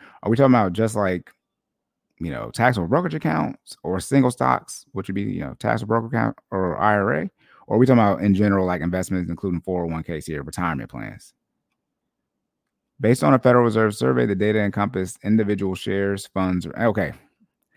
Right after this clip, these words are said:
When I tell y'all, I do not read ahead. And this is why it's so funny, 'cause for people who read ahead and they watching this, they can see that it says, "Based on Federal Reserve survey that data encompass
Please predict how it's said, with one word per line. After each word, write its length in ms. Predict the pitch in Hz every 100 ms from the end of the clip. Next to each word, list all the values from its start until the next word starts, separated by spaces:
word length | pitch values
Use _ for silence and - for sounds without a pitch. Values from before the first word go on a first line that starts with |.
| _ -
When 80 | 113
I 60 | 104
tell 340 | - 135 180
y'all, 240 | 147 107 -
I 80 | 117
do 120 | 131
not 280 | 120 85 90
read 220 | 110 120
ahead. 300 | 101 107 90
And 100 | 117
this 80 | 156
is 40 |
why 140 | 151 127
it's 80 |
so 140 | - 113
funny, 380 | 107 104 113 131 _
'cause 140 | - 95
for 80 | 92
people 240 | 127 104
who 80 | 101
read 160 | 101
ahead 220 | 95 92 95
and 40 |
they 80 | 90
watching 360 | 90 98 104
this, 180 | 101 98
they 140 | 95 92
can 120 | 87
see 200 | - 87
that 240 | 82 69
it 80 | 82
says, 320 | 98 85 76
"Based 280 | 73 80 -
on 300 | 82 80 85 _ _ -
Federal 200 | 92 87
Reserve 300 | 85 87 87
survey 300 | 92 87 82
that 160 | 80 71
data 240 | 92 90
encompass 600 | 85 90 80 73 -